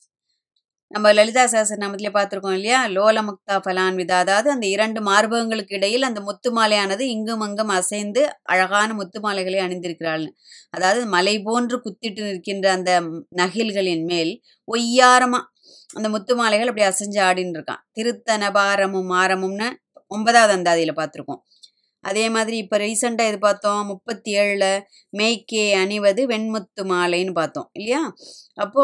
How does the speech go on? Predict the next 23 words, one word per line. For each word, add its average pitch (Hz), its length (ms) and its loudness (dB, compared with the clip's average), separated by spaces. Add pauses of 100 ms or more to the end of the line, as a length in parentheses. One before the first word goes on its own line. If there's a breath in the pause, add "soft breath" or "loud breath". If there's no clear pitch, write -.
அந்த, 202 320 0
இந்த, 208 260 -6
இதை 208 140 -2
பத்தி 247 200 -4
நிறைய 240 460 4
வரும் 240 260 2
இன்னும். 190 300 -8 (100)
அது 180 200 -4
நம்ம 175 260 -4
ஒரு 220 200 0
ஒரு 233 180 4
இதுலயும் 294 180 0
ஒரு 240 180 6
ஒரு 240 180 6
விதமா 247 220 4
வர்ணிச்சிருப்பார் 180 540 0
அந்த 175 200 -2
அழகை. 170 300 0 (1600 loud breath)
அடுத்தது 277 500 2 (360)
இறைவர் 294 640 6
வலிய 247 480 4
நெஞ்சை 214 800 -2 (240)
கொள்கை 226 840 -4